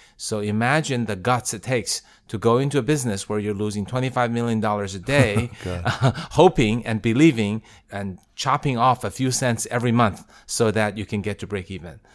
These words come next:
Speaker 2: But the payoff was that now, if data is the new oil, then China is now the Saudi Arabia of data, as you say.
Speaker 1: Yes, so the data didn't come from nothing, from just being collected. The data came from doing the operational excellence work.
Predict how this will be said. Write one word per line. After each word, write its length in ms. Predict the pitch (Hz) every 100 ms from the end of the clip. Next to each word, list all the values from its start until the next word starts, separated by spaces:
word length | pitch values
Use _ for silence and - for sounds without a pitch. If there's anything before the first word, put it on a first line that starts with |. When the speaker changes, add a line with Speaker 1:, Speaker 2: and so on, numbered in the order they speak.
| _
Speaker 2:
But 220 | 107 90
the 100 | -
payoff 400 | 104 110 98 90 92
was 180 | 90
that 140 | 90 80
now, 400 | 90 82 82 82
if 220 | 98 92 -
data 240 | 98 90
is 220 | 85 87
the 100 | 90
new 200 | 87 85
oil, 300 | 87 87 82
then 220 | 78 82 -
China 320 | - 92 87
is 240 | 85 85
now 320 | 82 78 78 - - - -
the 80 | 92
Saudi 380 | - 85 87 87
Arabia 680 | 82 98 95 78 73 73 -
of 220 | 87 78
data, 240 | - 92 80
as 180 | 71 87
you 80 |
say. 220 | - - 69
Speaker 1:
Yes, 240 | 156 135
so 280 | - - 143
the 120 | 131
data 460 | 127 208 226 123 98
didn't 280 | 131 127 107
come 260 | 104 113
from 340 | 107 104 95 90
nothing, 340 | 110 107 95
from 240 | 90 98 92
just 220 | 98 -
being 160 | 104
collected. 500 | 95 107 110 - 98
The 80 | 90
data 360 | 92 120 143 104
came 400 | - 139 123 95 - _
from 220 | 107 98
doing 320 | 110 190 175
the 100 | 110
operational 640 | 95 101 113 101 - 104 90
excellence 440 | 98 - 101 90
work. 380 | - 139 95 -